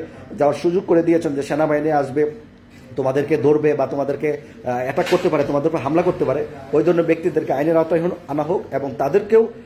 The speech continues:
আবার জিজ্ঞাসাবাদ করা হোক, তারা কেন সাধারণ আনসারদের কাছে আবার এক লক্ষ টাকা করে চাচ্ছে, যে এক লক্ষ টাকা করে দিলে সাধারণ আনসারদের চাকরি আবার ফেরত পাবে, তারা ডিউটি করতে পারবে। ওই ধরনের ব্যক্তির তদন্তের মাধ্যমে ওদেরকে গ্রেফতারের দাবি জানাচ্ছি। ওরাই সাধারণ আনসারদেরকে, মানে, উচ্ছৃঙ্খল বানানোর জন্য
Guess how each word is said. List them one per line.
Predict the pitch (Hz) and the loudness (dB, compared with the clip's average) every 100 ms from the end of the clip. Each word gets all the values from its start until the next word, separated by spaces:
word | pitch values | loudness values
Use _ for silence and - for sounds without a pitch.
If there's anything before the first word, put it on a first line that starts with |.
| - 127 | -10 -6
আবার | 123 143 135 | -2 0 -2
জিজ্ঞাসাবাদ | 143 175 180 180 | -2 -2 0 -2
করা | 180 165 | 0 0
হোক, | 180 - | 0 0
তারা | 135 | 0
কেন | 135 143 | 0 -4
সাধারণ | 139 135 147 147 | -2 -2 0 -2
আনসারদের | 123 135 123 | -2 -4 -4
কাছে | 131 | -2
আবার | 131 127 | 0 0
এক | 131 147 | 2 0
লক্ষ | 147 | 0
টাকা | 175 165 | 2 2
করে | 165 165 | 2 0
চাচ্ছে, | 165 160 - 226 - 147 120 | 0 -4 -4 -6 -8 -8 -2
যে | |
এক | 131 151 | 0 0
লক্ষ | 143 | -2
টাকা | 151 156 | 0 0
করে | 151 147 | 2 0
দিলে | 143 165 | 0 0
সাধারণ | 190 127 135 | -2 -2 0
আনসারদের | 131 120 127 | 0 0 -2
চাকরি | 135 139 143 | -2 -2 0
আবার | 127 | 0
ফেরত | 120 165 170 | 2 -2 2
পাবে, | 170 190 | 0 2
তারা | 127 120 - 120 | 0 -2 -4 -6
ডিউটি | 131 127 | -4 -2
করতে | 123 - | -2 -2
পারবে। | 117 104 - - 135 | -4 -4 -10 -2 2
ওই | 147 | 4
ধরনের | 147 | 2
ব্যক্তির | 151 156 165 127 120 - - | 0 0 -2 -2 -6 -10 -4
তদন্তের | 139 160 175 | -2 0 0
মাধ্যমে | 147 139 147 | 0 2 2
ওদেরকে | 127 127 139 | 0 0 -2
গ্রেফতারের | 120 123 127 120 | -2 -2 -2 0
দাবি | 127 123 | 0 0
জানাচ্ছি। | 127 123 190 180 | -2 -2 -2 0
ওরাই | 151 185 175 - | 4 4 2 -4
সাধারণ | 147 147 139 | -4 -2 -2
আনসারদেরকে, | 123 135 127 127 127 - - - | -2 -4 -4 -4 -6 -6 -14 -4
মানে, | 123 123 | -2 0
উচ্ছৃঙ্খল | 151 - 170 156 | -2 0 2 4
বানানোর | 135 139 131 117 | 2 0 -2 -2
জন্য | 123 120 | -2 -2